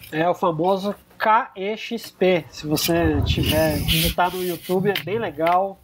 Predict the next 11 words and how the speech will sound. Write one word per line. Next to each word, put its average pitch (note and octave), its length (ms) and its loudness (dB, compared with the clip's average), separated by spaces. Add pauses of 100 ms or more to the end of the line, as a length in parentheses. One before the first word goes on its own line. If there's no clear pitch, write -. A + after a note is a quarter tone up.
Vários F3 260 0
shows, F#3+ 680 0 (440)
uma F3 80 2
performance F3+ 840 -2
bem F3+ 240 0
bacana F#3+ 720 2
de D#3+ 280 -4
um E3 120 -4
monte G#3 200 0
de G3+ 60 -2
artistas. F#3 840 -2